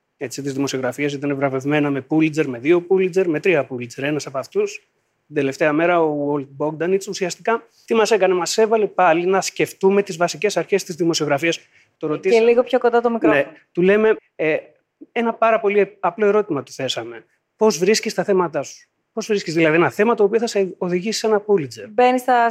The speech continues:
Speaker 2: site και διαβάζει.
Speaker 1: Όχι, όχι, μας είπε, του λέμε,
Speaker 2: Αυτή, αυτή είναι η πάγια
Speaker 1: "Στο
Speaker 2: τακτική
Speaker 1: δίνουν,
Speaker 2: μας.
Speaker 1: σε παίρνουν τηλέφωνο ή το διαβάζεις;"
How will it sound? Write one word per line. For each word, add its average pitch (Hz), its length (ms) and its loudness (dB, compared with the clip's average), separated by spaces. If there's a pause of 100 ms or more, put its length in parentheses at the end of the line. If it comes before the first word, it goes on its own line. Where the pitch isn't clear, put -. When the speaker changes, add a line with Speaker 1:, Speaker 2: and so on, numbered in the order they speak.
Speaker 2:
site 190 320 2
και 196 100 -10
διαβάζει. 185 640 -2
Speaker 1:
Όχι, 214 240 -14
όχι, 185 120 -16
μας 165 180 -8
είπε, 202 140 -4
του 170 120 -10
λέμε, 190 260 4
Speaker 2:
Αυτή, - 200 -2
αυτή 220 180 0
είναι 233 120 2
η 233 60 2
πάγια 226 260 2
Speaker 1:
"Στο 226 120 -2
Speaker 2:
τακτική 147 300 0
Speaker 1:
δίνουν, 185 400 4
Speaker 2:
μας. 165 140 -16 (120)
Speaker 1:
σε - 200 -6
παίρνουν 190 380 0
τηλέφωνο 160 720 -4 (260)
ή 202 80 -2
το 196 100 -2
διαβάζεις;" 120 540 -2